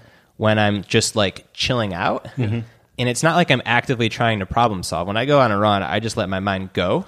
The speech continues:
Speaker 2: Mm-hmm.
Speaker 1: But I solve problems that I literally for three weeks had been thinking about and could not solve.
Speaker 2: Yep.
Speaker 1: So I am, like, so convinced of the value of stepping away and
Speaker 2: Mm-hmm.
Speaker 1: rest that, like, to me, not resting is sacrificing good work.
Speaker 2: Totally. And, you know, the way I think about that is that,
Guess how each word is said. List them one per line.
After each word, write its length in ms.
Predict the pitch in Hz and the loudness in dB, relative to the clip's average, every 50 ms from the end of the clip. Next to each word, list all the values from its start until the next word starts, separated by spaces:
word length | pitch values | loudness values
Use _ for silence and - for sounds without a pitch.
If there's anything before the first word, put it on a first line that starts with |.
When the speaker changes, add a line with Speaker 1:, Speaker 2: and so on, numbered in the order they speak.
| - _ - | -10 _ -4
Speaker 2:
Mm-hmm. 220 | 135 117 104 110 101 - _ - | -2 -2 -2 -4 -8 -10 _ -2
Speaker 1:
But 140 | - 107 104 | 0 2 2
I 60 | 101 | 2
solve 360 | - - - 110 113 107 - | 0 2 4 4 4 2 2
problems 440 | - 104 101 107 127 151 170 160 123 | 0 0 2 2 2 0 0 -2 0
that 120 | 123 107 | 0 0
I 180 | 104 101 104 - _ _ _ - | 0 0 -2 -4 _ _ _ -12
literally 420 | 113 113 123 180 202 175 113 92 | -6 2 4 4 6 6 4 2
for 160 | 92 - - | 0 -4 -8
three 380 | 110 _ - - 123 147 165 170 | -10 _ -8 -4 2 2 2 4
weeks 400 | 143 147 143 123 - - - - | 4 4 2 2 0 -2 -6 -8
had 120 | - 117 | -6 -6
been 140 | 104 110 110 | -4 -4 -4
thinking 340 | - - 123 117 - 113 104 | -2 -2 -2 -2 -2 -4 -4
about 240 | 92 95 98 95 71 | -2 0 0 -2 -2
and 140 | 98 98 - | -4 -8 -4
could 160 | - 120 107 | -4 -2 -2
not 220 | 104 95 - - | -2 -2 -4 -4
solve. 440 | - - 98 87 67 58 76 - - - | -4 -2 -2 -2 -2 -4 -10 -16 -8 0
Speaker 2:
Yep. 220 | 127 131 123 113 - - - - | 2 2 2 2 -4 -12 -18 -8
Speaker 1:
So 220 | - - 131 123 | -4 0 0 2
I 200 | 101 110 135 165 | 2 2 2 2
am, 140 | 170 156 131 | 2 2 2
like, 240 | 107 101 101 - - | 0 0 -2 -4 -6
so 420 | - - - - 127 135 147 151 | -8 -6 0 2 4 4 4 2
convinced 720 | 143 - - 127 104 101 107 107 101 101 95 - - - - | 0 -2 -6 -6 -2 0 0 0 0 0 -2 -4 -4 -4 -6
of 180 | 98 98 95 | -8 -6 -2
the 120 | 98 98 92 | -2 -2 0
value 440 | 95 101 101 104 104 104 104 101 | 2 2 2 4 2 0 0 -2
of 140 | 92 92 92 | -2 -4 -4
stepping 400 | - - - 107 101 - 113 107 | -6 -2 0 0 0 0 -2 -4
away 480 | 101 95 95 95 95 98 98 98 98 92 | -2 -2 0 0 0 0 0 0 -2 -2
and 180 | 98 98 95 90 | -2 -2 -2 0
Speaker 2:
Mm-hmm. 40 | 87 | 2
Speaker 1:
rest 560 | 95 107 139 185 - - - - - - 104 | 2 2 2 2 0 -6 -8 -10 -10 -8 -2
that, 260 | 113 107 107 - - | 0 0 0 0 0
like, 320 | 107 107 101 92 - - - | -2 -2 -2 -2 -6 -10 -8
to 100 | - 120 | -6 -4
me, 500 | 113 120 127 131 127 123 113 - - - | -2 0 0 2 2 2 0 -2 -6 -12
not 420 | 95 98 101 110 113 123 131 82 | -10 -6 -2 0 2 2 2 2
resting 440 | 95 104 92 - - - 92 92 92 | 0 -2 -2 -2 -4 -8 -8 -8 -8
is 80 | 90 - | -8 -8
sacrificing 680 | - 92 92 - - 85 - 85 80 87 - 78 78 | -6 -8 -8 -8 -10 -10 -8 -8 -8 -8 -8 -10 -10
good 140 | 82 73 73 | -12 -12 -10
work. 340 | 73 73 65 - - - - | -8 -10 -10 -10 -14 -16 -6
Speaker 2:
Totally. 420 | - 143 135 131 131 127 117 117 123 | 2 4 4 4 6 4 2 2 2
And, 340 | 127 127 135 139 139 139 | 2 4 2 2 0 2
you 80 | 147 139 | 2 4
know, 120 | 135 131 | 4 4
the 100 | 117 120 | 4 6
way 180 | 120 123 127 123 | 6 6 6 4
I 100 | 120 123 | 4 2
think 200 | 120 - 131 - | 0 0 -4 -4
about 280 | 117 101 110 107 101 - | -2 0 0 -2 0 0
that 180 | 117 107 104 104 | -2 -2 -2 -2
is 160 | 104 92 - | -4 -4 -2
that, 320 | 117 107 104 101 - - | -2 -2 -2 -4 -8 -14